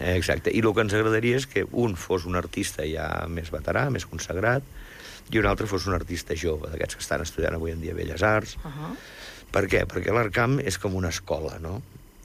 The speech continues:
Speaker 1: I és una escola on aquests joves que ara estan estudiant a Barcelona i tal, tenen ocasió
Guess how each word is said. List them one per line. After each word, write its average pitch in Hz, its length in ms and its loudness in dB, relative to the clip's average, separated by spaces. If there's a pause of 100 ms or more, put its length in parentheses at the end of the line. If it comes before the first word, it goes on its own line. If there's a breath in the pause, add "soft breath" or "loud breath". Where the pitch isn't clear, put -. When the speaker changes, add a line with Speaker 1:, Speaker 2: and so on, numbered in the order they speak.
Speaker 1:
I 101 120 2
és 92 100 2
una 110 140 2
escola 117 480 2 (480 loud breath)
on 107 320 4
aquests 104 280 0
joves 104 300 4
que - 80 -4
ara 101 140 2
estan 95 220 -4
estudiant 95 440 -2
a 92 60 -2
Barcelona 95 460 -2
i 95 40 -2
tal, 92 240 0 (400 loud breath)
tenen 101 320 2
ocasió 90 500 2